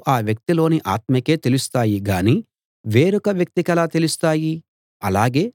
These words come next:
దేవుని విషయాలు దేవుని ఆత్మకు తప్ప మరెవరికీ తెలియవు. దేవుడు మనకు ఉచితముగా దయచేసిన వాటిని తెలుసుకోవడం కోసం మనము లౌకికాత్మను కాక, దేవుని నుండి వచ్చిన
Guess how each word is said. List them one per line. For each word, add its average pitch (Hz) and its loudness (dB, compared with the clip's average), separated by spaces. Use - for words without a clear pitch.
దేవుని 196 2
విషయాలు 160 0
దేవుని 175 0
ఆత్మకు 135 -2
తప్ప 101 -4
మరెవరికీ 113 2
తెలియవు. 120 -2
దేవుడు 208 2
మనకు 156 -2
ఉచితముగా 170 0
దయచేసిన 135 -2
వాటిని 113 0
తెలుసుకోవడం 131 0
కోసం 104 -2
మనము 131 2
లౌకికాత్మను 170 0
కాక, 107 -2
దేవుని 202 2
నుండి 196 2
వచ్చిన 156 -2